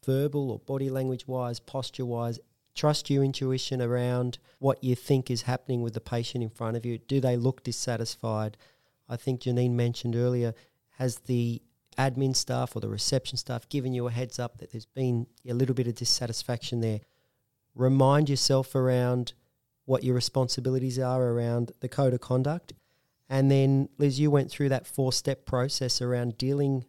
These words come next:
with the complaint. The final thing from my end is if the complaint does come before council, don't ignore it.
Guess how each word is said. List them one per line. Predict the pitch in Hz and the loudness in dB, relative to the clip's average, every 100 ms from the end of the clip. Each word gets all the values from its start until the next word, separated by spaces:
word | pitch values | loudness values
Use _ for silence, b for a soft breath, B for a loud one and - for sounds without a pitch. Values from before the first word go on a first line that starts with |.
| _ _ | _ _
with | 123 113 | -6 -4
the | 110 | -4
complaint. | - 107 - 123 190 220 _ _ _ _ | -4 -6 -4 -4 -6 -10 _ _ _ _
The | 143 | 0
final | - 156 170 | 4 6 4
thing | 160 151 | 4 2
from | - 135 | 2 0
my | 127 131 160 | 2 2 2
end | 139 131 | 2 2
is | 127 143 | 0 -2
if | 151 - | -4 -6
the | 170 | -8
complaint | - 160 170 165 | -6 -2 0 0
does | 135 143 151 - _ | 0 0 -2 -6 _
come | - 139 123 | -2 0 0
before | 120 131 117 | -2 -2 -2
council, | - 127 131 - 120 110 b b b - | -2 -2 -2 -2 -4 -6 b b b 0
don't | 139 156 | 4 4
ignore | 135 135 127 | 2 2 2
it. | 139 | 2